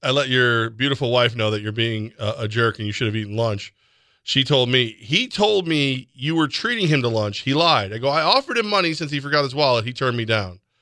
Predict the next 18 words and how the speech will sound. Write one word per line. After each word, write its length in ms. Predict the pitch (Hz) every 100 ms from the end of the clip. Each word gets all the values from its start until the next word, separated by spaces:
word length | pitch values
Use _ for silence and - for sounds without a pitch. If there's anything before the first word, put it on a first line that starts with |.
| _ _
You, 260 | 139 196 147
"I 120 | 139
never 260 | 285 403 427
said 260 | - 349
that, 180 | 311 262
Jordan." 380 | 190 220 196 143
Her, 300 | 117 165 127
what 160 | 107 135
a 60 |
turd. 480 | 123 - 131 117 107 - _ - -
<laughs> 1600 | - - - 1077 659 - 523 640 605 554 523 494 453 415 381 330 262 220 320 - 440 - 453 - 466 - - - - 156 165 - 202 214 185 147
Like, 220 | - 190 -
people 320 | 262 320 269
don't 320 | 240 226 214 _ _
understand 1000 | 165 175 165 - - 160 143 127 107 110 - _ _ _ _ _ _ -
the 120 | 139
level 520 | 143 160 160 170 151
of 460 | 143 135 127 117 123